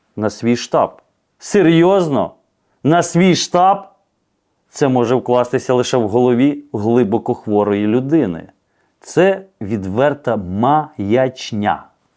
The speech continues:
Все керівництво Російської Федерації знало про те, що там знаходяться цивільні люди. І сам Алаудінов про це повідомив в нашій телефонній розмові. Э, в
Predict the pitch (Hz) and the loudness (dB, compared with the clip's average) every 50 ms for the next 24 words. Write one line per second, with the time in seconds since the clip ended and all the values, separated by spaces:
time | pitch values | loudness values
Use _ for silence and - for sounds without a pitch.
0 | _ _ _ _ _ _ _ _ _ _ _ _ _ _ _ _ _ - - - | _ _ _ _ _ _ _ _ _ _ _ _ _ _ _ _ _ -14 -4 0
1 | 196 190 185 190 196 180 185 175 185 202 214 208 208 - - - 104 92 87 85 | 0 0 2 2 2 4 4 4 6 4 4 2 2 -2 -10 -6 -4 -4 -4 -6
2 | - _ _ _ _ - 127 135 120 - 135 107 - - 113 110 104 - 110 107 | -8 _ _ _ _ -4 -2 -2 -2 -2 -6 -6 -4 -4 -4 -4 -2 -2 0 2
3 | 123 135 147 143 143 - - 90 82 - _ _ - 110 104 107 123 143 151 151 | 2 2 2 0 -2 -8 -16 -16 -16 -18 _ _ -8 -8 -4 -2 0 2 4 4
4 | 135 117 107 95 - 107 104 - - 147 143 143 - - - - - 113 113 95 | 4 4 2 0 -2 -4 -6 -2 -4 -4 -4 -4 -8 -10 -8 -4 -4 -4 -4 -4
5 | 87 95 92 - 98 95 92 90 - 98 92 - - 95 95 92 92 92 92 85 | -6 -8 -8 -6 -4 -4 -4 -4 -6 -12 -14 -12 -10 -8 -8 -6 -6 -8 -10 -10
6 | 80 82 73 - - - _ _ _ _ _ _ _ _ _ _ _ _ _ _ | -12 -14 -16 -18 -20 -20 _ _ _ _ _ _ _ _ _ _ _ _ _ _
7 | _ _ _ _ _ _ - - 147 139 - 156 139 131 - - 123 123 123 123 | _ _ _ _ _ _ -2 -2 0 0 2 0 0 0 2 0 2 2 4 4
8 | 123 120 113 104 127 175 175 139 95 80 - _ _ _ _ _ _ _ - 127 | 4 2 0 0 0 0 0 0 -2 -4 -6 _ _ _ _ _ _ _ -4 -2
9 | 127 123 - - 143 143 - 123 113 117 107 120 113 107 104 - - - 123 143 | -2 0 0 0 0 2 2 0 0 2 2 0 0 0 -4 -6 -10 -8 -4 -2
10 | 156 156 117 95 - - - - - 87 87 - - 87 80 80 80 80 78 76 | 0 2 0 0 -2 -6 -10 -8 -6 -6 -6 -6 -10 -12 -12 -12 -12 -14 -14 -16
11 | 80 69 52 50 - _ _ _ _ _ _ _ _ _ _ _ _ _ _ _ | -18 -20 -20 -20 -20 _ _ _ _ _ _ _ _ _ _ _ _ _ _ _
12 | - - - - _ _ - - 127 131 127 127 127 127 123 - | -20 -20 -20 -20 _ _ -6 -2 0 2 2 2 2 2 0 -4